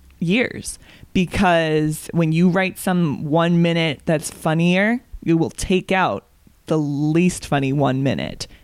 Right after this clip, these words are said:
and you'll still have five minutes." So you may have five minutes for three years,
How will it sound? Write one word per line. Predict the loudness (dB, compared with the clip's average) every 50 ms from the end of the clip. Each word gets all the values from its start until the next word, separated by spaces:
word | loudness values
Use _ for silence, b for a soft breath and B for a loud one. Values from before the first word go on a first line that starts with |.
| b
and | b 0 2
you'll | 2 2
still | 0 -2 -2 0 0
have | 0 -2 -2
five | -2 -2 -2 -2 -2 -2
minutes." | -2 -2 -2 -2 -6 -10 -14 -20 B B B B B
So | -4 -2 0 0 0 -2 -4 -6 -10 -16 -12
you | -8 -2 2 4 4 6 4
may | 4 2 0 -2
have | -2 -2 -2 -2
five | -2 0 0 2 2 2 2
minutes | 2 2 2 0 -2 -4
for | -2 -2 -2
three | -2 -2 0 2 4 4 4
years, | 4 4 4 4 4 4 2 0 0 -4